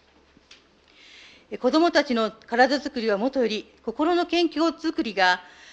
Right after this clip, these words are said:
コミュニケーション力やいじめの対策、また自己肯定感や自尊感情を育む、また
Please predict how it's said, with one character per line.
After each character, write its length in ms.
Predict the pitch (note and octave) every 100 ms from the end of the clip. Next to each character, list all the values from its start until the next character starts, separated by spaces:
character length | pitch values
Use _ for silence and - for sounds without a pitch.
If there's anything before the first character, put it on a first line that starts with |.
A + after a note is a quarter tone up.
| - _
コ 140 | - G#3+
ミ 120 | A#3
ュ 20 |
ニ 120 | A#3+
ケ 220 | A#3+ A#3+
ー 40 | A#3+
シ 140 | A#3+
ョ 60 | A#3
ン 60 |
力 200 | G#3 F#3
や 300 | F#3+ F3+ F3 - _ -
い 120 | G3
じ 120 | B3
め 120 | B3+
の 140 | C4 C4
対 280 | A3+ B3
策、 440 | C4 B3+ B3+ B3 - - - -
ま 100 | A#3+
た 220 | A#3+ A#3+ G#3+
自 160 | G#3+
己 20 |
肯 300 | D#4 D4+ E4
定 200 | E4 F4+
感 220 | - A#3+ G3+
や 240 | G3 F#3 - - -
自 140 | G#3
尊 240 | D4+ D#4
感 280 | D#4 E4 D#4
情 180 | A3+ G3+
を 80 | F3+
育 340 | G#3 B3+ C4
む、 180 | G#3+ E3 _ _ _ _ -
ま 120 | A3
た 260 | A3 G#3+